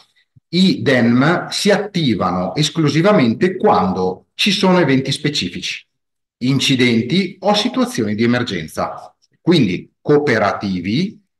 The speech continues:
e l'auto fa qualche cosa quando arriva un segnale di questo tipo, mentre io sono in mezzo a questo contesto.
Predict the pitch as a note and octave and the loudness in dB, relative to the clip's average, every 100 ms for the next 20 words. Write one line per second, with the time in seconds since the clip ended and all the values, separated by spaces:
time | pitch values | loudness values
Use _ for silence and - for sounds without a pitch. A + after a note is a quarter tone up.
0 | _ _ A#3+ B3+ B2 - B2+ - G3+ - | _ _ 2 2 2 0 -2 0 0 2
1 | D#3+ D#3 A#3+ A#3+ - F#3+ G3 G3 A#3 - | 2 2 0 -2 2 2 2 2 0 0
2 | B3 G#3+ F#3 G3 G#3+ G#3 G#3 A3 D3+ C#3+ | 2 4 4 2 2 2 2 2 2 2
3 | D#3+ D#3+ D#3+ D#3 E3+ C3+ A#2 F3 C#3+ B2+ | 2 2 0 2 0 -2 -2 0 2 2
4 | F#3+ G3 B2 - D#3+ D3 C3 G#2+ G2 B2+ | 2 2 0 -2 -2 0 0 0 -2 -2
5 | B2+ G#2+ G#2 G2+ F#2 D#2 - - D#2 | -2 -4 -4 -6 -4 -4 -6 -10 -14